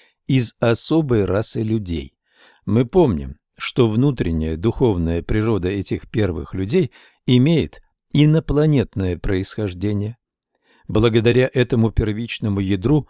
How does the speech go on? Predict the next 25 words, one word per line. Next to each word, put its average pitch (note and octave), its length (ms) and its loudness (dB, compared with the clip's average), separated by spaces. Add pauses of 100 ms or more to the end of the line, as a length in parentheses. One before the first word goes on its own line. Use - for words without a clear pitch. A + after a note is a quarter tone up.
(120)
связь A2+ 440 2
Земли G2+ 400 0
с - 100 -8
высокими G2 560 -4
планетами G2 640 0
нашей E2+ 320 -4
Солнечной F2+ 600 -4
системы G2+ 640 -4 (340)
не B2 280 4
прерывалась C3 800 2 (240)
ни A#2 300 4
на B2 200 4
мгновение. F2+ 720 -2 (800)
Напомним B2 640 2
себе, F#2 340 -2
что A2+ 400 0 (300)
духовные A2 880 2 (120)
предки – D#3 600 -2 (180)
прародители C3 880 0 (280)
тех, C3 260 2
кто - 180 -4
составляет B2 840 0
эту A2 320 -2
особую F2 640 -2
расу, G2 380 -2